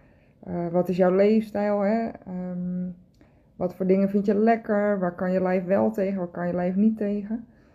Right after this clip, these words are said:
Dus dat, dat is al heel persoonlijk. Ook, eh, wat gezond eten is voor jou. Daar heb ik ook een podcast over opgenomen. En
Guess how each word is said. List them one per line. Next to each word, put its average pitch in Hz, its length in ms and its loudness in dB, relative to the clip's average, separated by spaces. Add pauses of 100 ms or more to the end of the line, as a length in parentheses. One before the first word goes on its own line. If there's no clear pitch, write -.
(320)
Dus 185 120 -10
dat, - 240 2
dat 196 200 6
is 220 140 -2
al 196 120 2
heel 202 220 4
persoonlijk. 208 720 -4 (1000)
Ook, 175 260 -2
eh, 165 520 -4 (100)
wat 175 280 -2
gezond 190 580 0
eten 170 360 -4
is 170 220 -6
voor 165 180 -8
jou. 180 340 -2
Daar 185 120 -4
heb 156 100 -8
ik - 180 -20
ook 156 200 -4
een 190 120 -6
podcast 190 520 -6
over 180 180 -4
opgenomen. 190 680 -4 (1040)
En 196 580 -2